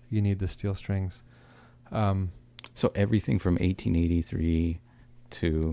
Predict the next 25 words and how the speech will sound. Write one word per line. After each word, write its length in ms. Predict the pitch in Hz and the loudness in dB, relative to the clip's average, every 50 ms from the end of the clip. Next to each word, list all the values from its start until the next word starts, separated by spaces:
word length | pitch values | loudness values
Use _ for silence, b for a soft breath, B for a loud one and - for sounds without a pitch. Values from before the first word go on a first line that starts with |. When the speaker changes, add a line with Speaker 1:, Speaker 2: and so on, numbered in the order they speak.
| - - | -2 0
Speaker 1:
They 160 | - 151 165 160 | 2 4 6 6
had 140 | 180 175 | 6 6
done 140 | 139 151 151 | 6 6 6
a 60 | 143 | 6
few 180 | 139 - - 143 | 4 4 2 2
trials 600 | - - - 110 107 110 110 113 117 110 - - | 2 2 2 2 4 4 4 4 2 2 0 -2
and 120 | 113 123 | -2 0
a 60 | 113 107 | 0 0
few 140 | - 120 | 0 -2
tests 520 | 113 - - - 110 101 - - - - - - | -2 -2 -2 -2 -2 -4 -4 -8 -12 -12 -10 -6
and 240 | 117 113 107 104 107 | -4 -2 0 2 2
Speaker 2:
Mm. 100 | 85 82 | 2 2
Speaker 1:
custom, 600 | 82 120 113 - - 117 110 110 113 110 - - - | 0 0 0 -2 -2 -2 -2 0 -2 -4 -6 -10 -10
custom 340 | - - 117 110 - 113 104 | -6 -4 -2 -2 0 0 -2
options 320 | 95 98 98 - 110 107 - | -2 -4 -4 -4 -4 -4 -4
for 100 | - 107 | -4 -4
people. 400 | - 110 107 - 120 120 120 b b b b b b b b b b b b b b - - | -4 -4 -2 -2 -2 -4 -4 b b b b b b b b b b b b b b -12 -6
Um, 420 | 175 120 107 101 98 98 95 92 b b b b b b b _ _ _ - - - - _ _ _ _ - - b b b b b b b b b b b b b b - - - - - | -4 -2 0 0 0 -2 -4 -6 b b b b b b b _ _ _ -20 -20 -20 -20 _ _ _ _ -8 -8 b b b b b b b b b b b b b b -20 -20 -20 -8 -2
Speaker 2:
But 120 | - 104 101 | 0 2 4
yeah, 160 | 95 92 92 | 4 4 4
Speaker 1:
but 80 | 80 76 | 6 6
Speaker 2:
that's 240 | 87 87 - - | 6 6 6 6
why 160 | 107 92 87 85 | 6 6 6 6
they're 240 | 85 90 82 82 | 6 6 6 6
all 300 | 82 82 85 82 82 - | 6 6 4 4 2 0